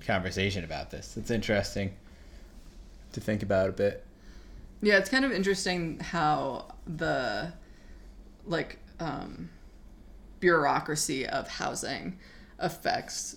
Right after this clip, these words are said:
Speaker 2: trying to make these decisions as well. You
Speaker 1: Yeah.
Speaker 2: know, like, I bet that even my parents' H O As would probably try to stop them from having a tiny house on their property.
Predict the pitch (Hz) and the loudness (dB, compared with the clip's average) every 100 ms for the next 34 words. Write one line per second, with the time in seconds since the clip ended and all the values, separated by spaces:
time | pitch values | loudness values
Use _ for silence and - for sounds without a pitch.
0 | - - 117 90 170 117 95 - - 117 | -6 -2 -2 -2 -4 -6 -8 -8 -6 -6
1 | - - - - 214 - 170 - 185 180 | -8 -10 -12 -12 -10 -8 -6 -4 -2 0
2 | 190 185 101 - 156 135 131 143 131 - | -2 -4 2 4 4 2 -2 -2 -4 4
3 | - 180 175 175 170 156 143 175 160 120 | 8 10 10 8 6 4 4 2 2 0
4 | 160 175 156 151 139 160 147 147 143 175 | 0 2 0 0 0 0 0 -2 -2 4
5 | 156 160 160 156 143 - 127 139 135 156 | 4 4 2 0 2 2 0 0 -4 -4
6 | 160 120 101 92 156 - - 165 - - | -2 -4 -4 -6 -6 -6 -6 -6 -6 -8
7 | - - - - - 247 | -8 -8 -8 -8 -8 -10